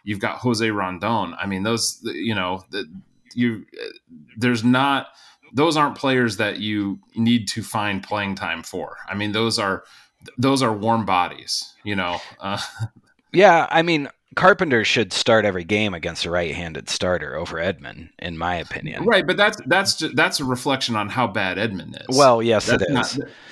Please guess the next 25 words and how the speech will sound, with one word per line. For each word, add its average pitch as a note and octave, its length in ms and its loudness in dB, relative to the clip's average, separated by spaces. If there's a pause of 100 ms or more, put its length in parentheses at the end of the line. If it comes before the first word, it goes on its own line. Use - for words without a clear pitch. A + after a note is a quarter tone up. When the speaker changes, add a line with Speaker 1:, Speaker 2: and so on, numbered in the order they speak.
(160)
Speaker 1:
the, C3+ 240 -4
you C3 80 4
know, A#2 220 2
the, B2+ 140 0
uh, B2 340 -6
Carp-, E3 240 0 (180)
the, B2 80 0
the C3 160 -2
fact D#3+ 360 2
that C3+ 200 -2
Matt, B2 340 0
the A#2 120 -2
fact C3+ 300 0
that A2 220 0
this A#2 400 -2
version A2+ 320 -2
of F2 80 -6
Matt G2+ 200 -2
Carpenter A#2 580 -2
on G2 200 -2
this G#2+ 200 -2
team G#2+ 320 -2
should G#2+ 240 -2
be F#2+ 80 -2
starting, A2 480 -2